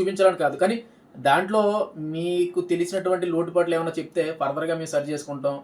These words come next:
ఈ థియేటర్, ఈ ప్రాజెక్ట్ని, ఇదే కథని పెద్ద స్క్రీన్ మీద బిగ్ స్కేల్‌లో తీయాలని అనుకుంటున్నాం.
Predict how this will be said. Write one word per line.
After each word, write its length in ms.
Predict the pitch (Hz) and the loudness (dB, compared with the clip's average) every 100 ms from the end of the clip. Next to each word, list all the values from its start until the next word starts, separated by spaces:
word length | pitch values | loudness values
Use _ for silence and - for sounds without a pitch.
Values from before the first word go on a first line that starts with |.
| 143 | -10
ఈ 180 | 143 131 | -10 -6
థియేటర్, 340 | 143 160 160 - | -4 -2 -4 -8
ఈ 260 | 139 160 | -2 0
ప్రాజెక్ట్ని, 560 | 175 - 165 185 190 160 | 0 2 2 2 0 -2
ఇదే 180 | 151 202 | 0 4
కథని 380 | 240 180 - - - _ _ _ 143 | 4 4 0 -6 -14 _ _ _ -4
పెద్ద 140 | 156 | -4
స్క్రీన్ 300 | 160 175 170 | 0 0 2
మీద 160 | 170 165 170 - | 2 4 4 2
బిగ్ 180 | 147 147 | -6 -8
స్కేల్‌లో 320 | - 170 165 | 0 4 4
తీయాలని 320 | 156 151 151 | 4 0 0
అనుకుంటున్నాం. 460 | 139 131 139 135 | -2 -4 -6 -6